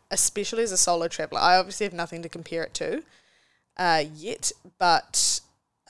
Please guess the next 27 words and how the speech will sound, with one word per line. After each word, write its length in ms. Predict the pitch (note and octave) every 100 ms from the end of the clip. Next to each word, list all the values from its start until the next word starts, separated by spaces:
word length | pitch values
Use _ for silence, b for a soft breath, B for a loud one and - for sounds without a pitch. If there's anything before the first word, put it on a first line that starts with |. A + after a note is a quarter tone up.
| _ -
I 120 | F3+
think 520 | - F3+ E3 - -
when 300 | - F#3 F3+
you're 180 | F3 E3
on 160 | - F3
your 200 | D#3+ D3
own, 180 | D#3+ F#3
you're 200 | E3 - -
processing 600 | - F3+ F3 F3+ - E3+
so 440 | D#3+ - F3+ D#3+
much 460 | E3 D3+ - - - _ _ F#3+
as 180 | F3
it 120 | E3+ D#3
is, 460 | D3+ F#3+ A3+ - -
with 260 | F3+ F3
the 160 | - -
added 260 | F3+ E3+ -
pressure 380 | F3+ E3+ F3+
of, 120 | D#3+ E3
like, 300 | - - - _ -
"Okay, 300 | - E3+ D#3
what 280 | D3+ E3+ E3
am 100 | E3
I 80 |
going 320 | D3+ D3+ D3 D#3+
to 120 | -
be 300 | D3+ D3+